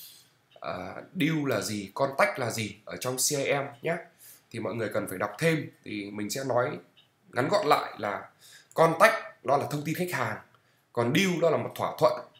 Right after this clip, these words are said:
một cái, chúng ta, một cái cuộc trao đổi của chúng ta với cái khách hàng đó. Ở trong cái trường hợp này thì thông tin của ứng viên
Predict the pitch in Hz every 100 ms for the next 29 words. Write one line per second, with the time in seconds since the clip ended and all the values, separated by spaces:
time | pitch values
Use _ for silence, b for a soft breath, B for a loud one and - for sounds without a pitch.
0 | _ 107 110 151 156 - _ _ - 131
1 | 147 143 135 131 - 123 - b b b
2 | - 135 139 170 160 135 95 107 139 143
3 | 135 127 131 175 196 139 110 104 110 -
4 | - B B B 113 107 139 151 139 113
5 | 113 113 107 101 101 104 98 92 b b
6 | b - 175 190 160 117 123 165 185